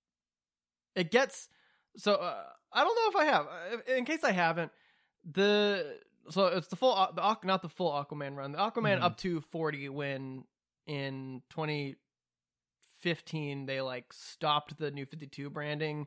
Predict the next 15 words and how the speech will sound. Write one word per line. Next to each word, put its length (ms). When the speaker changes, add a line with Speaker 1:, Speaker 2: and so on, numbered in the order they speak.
Speaker 2:
Mm-hmm. 240
Speaker 1:
and 120
then 80
had 240
Convergence 640
and 140
then 360
kinda 200
continued. 580
Um, 640
so 120
I'm 100
reading 260
up 160
through 300